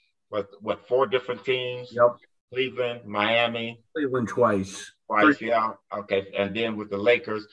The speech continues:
Speaker 1: And you know what? This young man is never, and this is what I tell people too. The reason why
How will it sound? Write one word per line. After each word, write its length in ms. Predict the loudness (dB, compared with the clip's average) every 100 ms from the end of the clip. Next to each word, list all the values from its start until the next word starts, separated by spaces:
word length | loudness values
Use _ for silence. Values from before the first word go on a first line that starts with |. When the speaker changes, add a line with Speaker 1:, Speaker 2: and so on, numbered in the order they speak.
| -20 -8
Speaker 1:
And 140 | -6 -2
you 60 |
know 100 | 4
what? 140 | 4 4
This 140 | -6
young 240 | 0 0 2
man 220 | -2 -2
is 120 | -6
never, 280 | 2 2 4
and 240 | -2 6
this 200 | 8 8
is 80 | 4
what 140 | 6
I 80 | 6
tell 260 | 6 4 4
people 300 | 2 -8 -10
too. 280 | -4 -4 -4 _ _ _ _ _ _ _ _ _ _
The 100 | -8
reason 420 | -4 -4 -4 -4
why 400 | 2 6 6 4